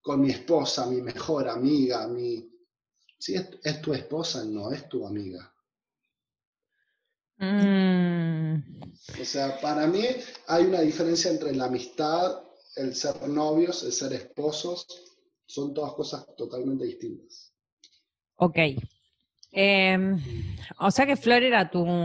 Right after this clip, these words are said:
Speaker 2: tu amiga antes de
Speaker 1: Sí.
Speaker 2: ser tu, tu chape.
Speaker 1: Posta que éramos amigos y ponele, no habían dobles sentidos. Hasta que en
Speaker 2: ¿Qué?
Speaker 1: un momento
Speaker 2: ¿No habían
Speaker 1: empezaron a
Speaker 2: dobles sentidos?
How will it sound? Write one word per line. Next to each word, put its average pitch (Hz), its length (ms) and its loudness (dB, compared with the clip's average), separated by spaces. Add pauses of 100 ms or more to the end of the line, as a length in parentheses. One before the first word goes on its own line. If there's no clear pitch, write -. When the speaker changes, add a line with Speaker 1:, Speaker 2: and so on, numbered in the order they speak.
(120)
Speaker 2:
tu 160 80 2
amiga 160 640 4
antes 143 440 0
de 143 160 0
Speaker 1:
Sí. 196 120 4
Speaker 2:
ser 151 260 4
tu, 147 540 2 (560)
tu 151 160 0
chape. 151 360 6
Speaker 1:
Posta - 160 4
que 180 140 2
éramos 180 640 2
amigos 170 720 0
y 160 420 0 (140)
ponele, 120 380 -4
no 107 120 -6
habían 123 320 -2
dobles 101 280 -6
sentidos. - 760 -12 (200)
Hasta 110 340 -6
que 120 80 -6
en - 40 -4
Speaker 2:
¿Qué? 196 120 4
Speaker 1:
un 339 40 2 (120)
momento 127 300 -2
Speaker 2:
¿No 180 140 2
habían 220 240 6
Speaker 1:
empezaron 214 80 4
a 214 40 4
Speaker 2:
dobles 214 220 2
sentidos? 202 520 0